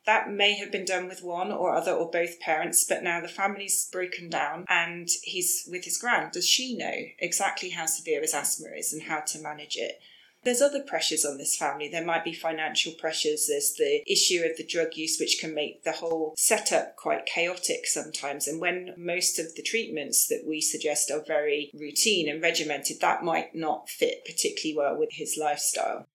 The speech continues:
He's quite vulnerable, particularly given his age, because he's on that cusp between paediatric care and adult care. And he's a patient that is having problems. You know, he's going to E D with attacks,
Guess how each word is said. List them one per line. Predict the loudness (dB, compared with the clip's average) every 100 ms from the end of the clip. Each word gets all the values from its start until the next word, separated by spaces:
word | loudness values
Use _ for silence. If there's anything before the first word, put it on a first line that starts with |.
| _ _ _ _ _
He's | -2 0 2 0 2
quite | 6 6 6
vulnerable, | 0 -2 0 0
particularly | 2 0 0 -4 -4 4
given | 4 4
his | 0 8
age, | 8 8 2 -2 -2
because | -4 -2 0 2
he's | 0 0 -2
on | -2
that | 0 -2 -4
cusp | -2 2 2 0
between | -6 -6 -6 -6
paediatric | -2 0 0 -2 -6
care | -4 -4 -2
and | -4 -2
adult | -2 0 -4 -4
care. | -2 -2 -2 -6 _ _
And | -4 -2
he's | 0 -2
a | 2
patient | 4 4 2 -2
that | -4 0 2
is | 2 2
having | -2 -2 -6
problems. | -4 -4 -4 -6 -2 0
You | -2
know, |
he's | -4 -4 2
going | 2 0
to | -4
E | -4 -2
D | -2 -2
with | -4 -6
attacks, | -2 0 0 -2 0